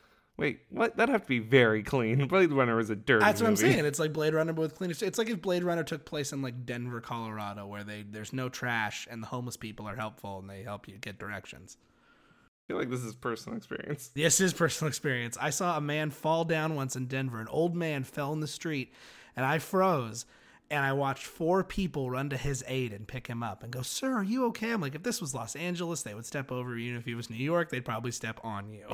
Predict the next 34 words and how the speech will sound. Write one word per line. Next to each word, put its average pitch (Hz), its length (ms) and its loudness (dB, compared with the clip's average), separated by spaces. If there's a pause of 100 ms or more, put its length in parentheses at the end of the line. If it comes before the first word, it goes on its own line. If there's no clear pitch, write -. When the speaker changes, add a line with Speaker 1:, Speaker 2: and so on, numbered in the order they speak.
Speaker 2:
<laughs> - 140 -14
Like, 156 300 -6 (280)
Speaker 1:
Uh, 135 60 0 (300)
Speaker 2:
I 147 100 4
was 160 160 4
like, 156 160 2
"What 247 160 6
a 196 60 4
Speaker 1:
jeez. 107 80 -2
Speaker 2:
clean, 196 340 0
nice 175 240 0
town." 117 320 -4
Now, 175 120 4
I, 202 200 4
I 202 60 4
mean, 190 240 2
this 185 160 -2
future's 185 420 0
fine 196 240 2
as 135 140 0
long 143 180 0
as 127 80 0
you're, 139 80 0
like, 131 140 -2
okay 139 260 0
with 131 140 -2
becoming 120 400 -4
a 107 40 -8
machine 127 460 -2
baby. 95 500 -10
Like, 110 220 -4
then 123 160 -2
you're 104 80 -6
fine. 113 540 -8